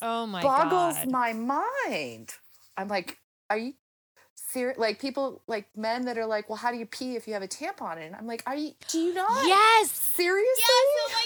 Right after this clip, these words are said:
Speaker 1: God!
Speaker 2: <laughs>
Speaker 1: It's just, and also as a woman who is menopausal because of
Speaker 2: Mm-hmm.
Speaker 1: the medications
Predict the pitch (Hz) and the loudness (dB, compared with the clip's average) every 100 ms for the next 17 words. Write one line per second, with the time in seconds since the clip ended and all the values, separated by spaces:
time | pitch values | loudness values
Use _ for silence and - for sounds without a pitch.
0 | 480 466 453 453 453 494 762 _ _ _ | -4 -12 -10 -8 -10 -14 -20 _ _ _
1 | _ _ _ _ - - 587 554 - 508 | _ _ _ _ -4 0 0 0 -2 -2
2 | 466 554 554 - - 254 494 - 294 285 | 2 2 2 -4 -6 -4 -2 -2 0 0
3 | 196 - - _ _ - - - 226 226 | -2 -6 -12 _ _ -20 -12 0 2 0
4 | - _ 208 285 - 208 180 180 175 180 | -4 _ -4 -4 -2 0 0 -2 -4 -4
5 | 180 180 175 185 170 170 165 156 _ _ | -4 -8 -6 -6 -6 -8 -10 -14 _ _
6 | _ _ _ _ _ _ _ _ _ 202 | _ _ _ _ _ _ _ _ _ -6
7 | 185 165 180 160 165 254 320 240 165 165 | -4 -8 -10 -10 -4 -2 0 -2 -4 -6
8 | 208 _ _ 196 190 190 180 151 123 147 | -8 _ _ -12 -4 -4 -2 -6 -8 -8
9 | 175 175 - 226 226 185 185 208 - - | -8 -8 -6 -6 -4 -6 -6 -8 -8 -10